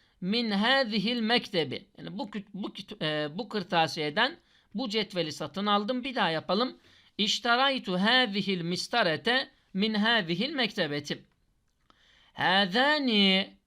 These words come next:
bu ikisi talibâni min Espanya. İspanya'dan iki öğrencilerdir. Buraya da hâzâni talibâni olacak. Lâ yetecâvezu sirruhunne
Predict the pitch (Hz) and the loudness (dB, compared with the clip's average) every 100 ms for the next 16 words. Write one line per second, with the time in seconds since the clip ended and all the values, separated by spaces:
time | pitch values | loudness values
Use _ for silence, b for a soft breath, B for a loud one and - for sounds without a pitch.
0 | _ _ _ - 185 240 208 220 202 262 | _ _ _ -8 -4 -4 -2 -2 0 -2
1 | 294 - 196 208 208 208 196 262 285 254 | -4 -2 2 4 4 2 4 4 4 2
2 | 220 214 208 202 202 - - 233 208 160 | 0 -2 -2 0 0 0 0 2 2 0
3 | 123 - _ - 175 - 214 214 196 165 | -2 -6 _ -8 -8 -4 2 2 2 -2
4 | 165 226 214 170 208 180 170 170 165 175 | 0 -2 -2 -6 -2 2 2 2 -2 0
5 | 160 147 180 202 233 170 165 247 277 b | 0 0 -4 -6 -2 0 0 -2 -6 b
6 | b 175 196 196 175 233 208 175 233 302 | b 2 4 4 4 2 4 4 2 -2
7 | - _ _ - 196 202 196 196 202 220 | -8 _ _ 2 4 6 4 2 2 2
8 | 180 139 170 202 240 226 247 - _ _ | 0 -2 -2 0 2 2 0 -2 _ _
9 | _ _ _ _ _ 170 202 277 294 277 | _ _ _ _ _ -2 2 4 4 0
10 | 277 262 233 277 320 302 254 180 175 160 | 2 0 2 2 2 2 0 2 2 2
11 | 170 - _ _ _ _ _ _ - - | 0 -8 _ _ _ _ _ _ -14 -6
12 | 254 269 240 247 220 285 294 269 277 269 | -2 0 0 0 2 0 0 4 6 4